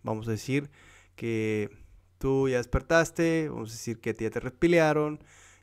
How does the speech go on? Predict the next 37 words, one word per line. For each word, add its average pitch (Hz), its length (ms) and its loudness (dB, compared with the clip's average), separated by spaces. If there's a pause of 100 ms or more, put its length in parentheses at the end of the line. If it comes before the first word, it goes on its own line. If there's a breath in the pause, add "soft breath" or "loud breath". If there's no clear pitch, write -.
ya 104 160 -4
aprendiste 110 440 -6
el 113 60 -10
comportamiento 117 680 -4
femenino, 143 760 -2
etcétera, 123 680 -2
estás 113 160 -8
divorciado, 127 800 0
lo 113 120 -4
que 107 100 -8
sea, 120 540 -2
y 98 140 -6
ya 104 460 -2
te 143 80 -4
respilearon, 117 580 -2
ya 104 120 -4
te 127 100 -8
dieron 123 180 -4
la 113 80 -4
madre, 98 260 -4
¿no? 117 180 -8 (520)
Ya - 80 -10
despertaste 151 640 -4
ahorita 120 280 -4
antes 113 140 -8
de 123 60 -10
cabrón. - 320 -6 (380)
Un 127 100 -4
ejemplo. 127 360 -6 (1000 loud breath)
Entonces 151 540 -4
conoces 135 520 -6
a, 120 360 0 (840 soft breath)
a 98 300 -10
un 107 100 -8
compañero 156 300 -2
de 143 40 -4
trabajo, 139 460 0